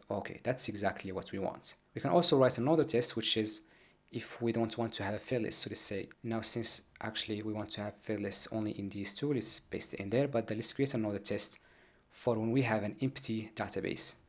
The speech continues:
Make sure that we actually get an empty list. So get nodes from empty list, for example, we get an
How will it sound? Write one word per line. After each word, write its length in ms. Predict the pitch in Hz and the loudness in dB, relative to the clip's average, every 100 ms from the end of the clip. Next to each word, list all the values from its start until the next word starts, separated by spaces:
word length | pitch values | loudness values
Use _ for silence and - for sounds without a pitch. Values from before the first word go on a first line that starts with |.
| _ _ | _ _
Make 80 | - | -2
sure 180 | - 120 | 0 0
that 220 | 110 - | 0 -2
we 40 | - | -2
actually 300 | - - 104 | -2 -2 -2
get 320 | 110 107 - - | -2 -2 -4 -6
an 80 | - | -6
empty 300 | 107 - 104 | -4 -4 -2
list. 240 | - - | -2 2
So 360 | - - 107 107 - - - - - _ _ _ _ - | 2 2 0 -4 -14 -20 -20 -20 -20 _ _ _ _ -8
get 240 | 123 117 - | -2 -2 0
nodes 760 | 117 113 113 113 - - - - _ | 4 4 4 4 6 6 4 -2 _
from 720 | - - 110 107 104 104 104 - - - | -14 -6 -2 0 -2 -4 -8 -14 -20 -14
empty 840 | - 110 110 - - - 98 95 90 - _ _ _ _ _ _ _ _ _ - | -6 -6 -6 -10 -6 -4 -4 -6 -10 -20 _ _ _ _ _ _ _ _ _ -12
list, 400 | 110 - - - | -6 0 0 -2
for 100 | - | -8
example, 540 | 98 98 95 131 156 - - | -6 -4 -2 0 0 -4 -2
we 300 | 135 147 139 - 117 | 2 2 0 -8 0
get 440 | 113 117 - - - | 2 4 2 -2 -8
an 120 | - | -6